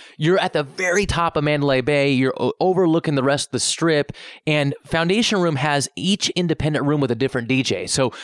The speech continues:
if you like hip hop, you go in the hip hop room. If you like house, you go in the house room. If you like top forty,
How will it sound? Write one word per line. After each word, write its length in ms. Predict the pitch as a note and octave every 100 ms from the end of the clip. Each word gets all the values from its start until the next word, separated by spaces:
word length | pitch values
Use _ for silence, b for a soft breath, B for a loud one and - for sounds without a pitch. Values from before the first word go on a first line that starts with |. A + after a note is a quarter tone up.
| B B
if 160 | C#3+
you 80 | E3+
like 240 | D3+ G#2
hip 180 | - A3+
hop, 300 | G3+ A3 -
you 80 | D#3+
go 120 | D#3
in 60 | D#3
the 80 | C#3+
hip 220 | E3+ C3+
hop 200 | A2+ -
room. 160 | A2 F#2+
If 100 | -
you 100 | E3
like 200 | D3 B2+
house, 400 | F#3 F#3 G3+ -
you 60 |
go 80 | D3
in 60 | C#3+
the 60 | C3+
house 300 | D#3 C#3+ C3+
room. 140 | A2+
If 80 | A2
you 60 |
like 120 | D3 D#3+
top 260 | D3 C3
forty, 340 | F3+ F3+ D#3+